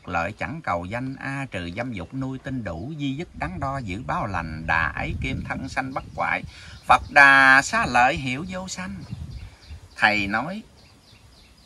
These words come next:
"Trên đời không có gì quý hơn trí huệ, hễ tâm thanh tịnh được thì phát huệ." Cho nên á, cái lục châu thầy nói là cái lục căn thanh tịnh,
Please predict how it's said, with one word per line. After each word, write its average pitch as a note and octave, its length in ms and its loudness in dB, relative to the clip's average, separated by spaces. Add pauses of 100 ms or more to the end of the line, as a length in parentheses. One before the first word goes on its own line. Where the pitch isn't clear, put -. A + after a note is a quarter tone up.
(880)
"Trên C#3+ 160 -2
đời G2+ 260 6
không C3+ 220 -6
có F3+ 80 -10
gì A2+ 180 -6
quý - 160 -4
hơn D#3 320 -4
trí - 120 -6
huệ, F2+ 420 -6
hễ F#2+ 240 -2
tâm D#3+ 240 2
thanh F3+ 300 -4
tịnh G#2 300 -4
được G2+ 320 0
thì A#2 760 -2
phát C#3+ 280 -2 (120)
huệ." D2 340 -4 (840)
Cho F3+ 220 12
nên E3 280 8
á, F#3 120 2 (1200)
cái G#3+ 100 -2
lục A#2 240 6 (100)
châu E3 240 6
thầy G#2+ 160 4
nói A#2+ 260 0
là D#3+ 180 2
cái F3+ 100 -2
lục A#2 140 -2 (100)
căn D#3+ 220 -4
thanh E3 280 -8
tịnh, - 260 -4